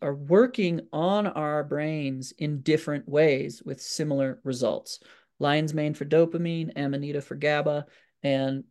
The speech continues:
psilocybin for serotonin. So it's just something to consider when you're looking at it from a more physiological perspective. But again,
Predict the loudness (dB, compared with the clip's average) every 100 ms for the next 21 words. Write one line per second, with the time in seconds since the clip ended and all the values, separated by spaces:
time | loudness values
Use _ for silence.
0 | _ _ -2 -2 0 0 2 0 -6 -6
1 | -2 -4 -4 -8 -8 -12 0 6 6 4
2 | -2 -4 -8 -2 0 2 0 0 -4 -2
3 | 2 4 6 4 0 0 2 2 -2 -2
4 | -4 -6 -8 -4 -4 -4 -6 -6 -4 -2
5 | -4 -6 -10 -10 -14 -10 -12 -10 -14 -16
6 | _ -2 2 2 2 0